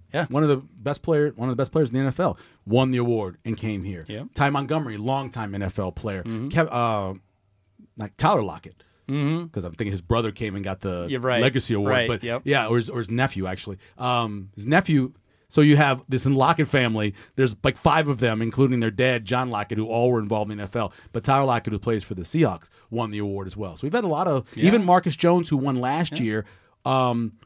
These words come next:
Speaker 2: was one of the best defensive players in the league last year.
Speaker 1: Mm-hmm.
Speaker 2: He did something that hadn't happened in, like, a hundred years. He returned an interception for a touchdown, caught a touchdown pass, and ran back a punt for a touchdown.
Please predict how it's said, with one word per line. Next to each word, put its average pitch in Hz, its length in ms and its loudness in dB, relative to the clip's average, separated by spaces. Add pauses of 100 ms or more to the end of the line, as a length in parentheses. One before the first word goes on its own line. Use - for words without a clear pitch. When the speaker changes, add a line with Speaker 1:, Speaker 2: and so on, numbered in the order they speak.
Speaker 2:
was 143 120 4
one 147 140 4
of 196 40 2
the 170 60 6
best 147 220 2
defensive 147 320 0
players 143 320 4
in 139 80 2
the 127 60 0
league 175 260 2
last 98 260 -2
year. 95 120 -6
Speaker 1:
Mm-hmm. 123 340 0
Speaker 2:
He 180 140 -2
did 226 160 0
something 165 300 2
that 127 120 -2 (520)
hadn't 180 240 0
happened 151 360 2
in, 123 160 -2
like, 113 180 -6
a 107 200 -4
hundred 165 340 -2
years. 127 380 -4 (360)
He 143 440 4 (260)
returned 175 440 2
an 190 40 4
interception 175 480 2
for 156 140 2
a - 20 0
touchdown, 127 540 -2 (480)
caught 185 180 4
a 175 60 0
touchdown 156 340 2
pass, 139 340 0 (280)
and 117 280 -4
ran 143 220 -2
back 135 260 0
a 123 60 -6
punt - 460 -8 (480)
for 139 160 2
a 117 40 -2
touchdown. 98 440 -6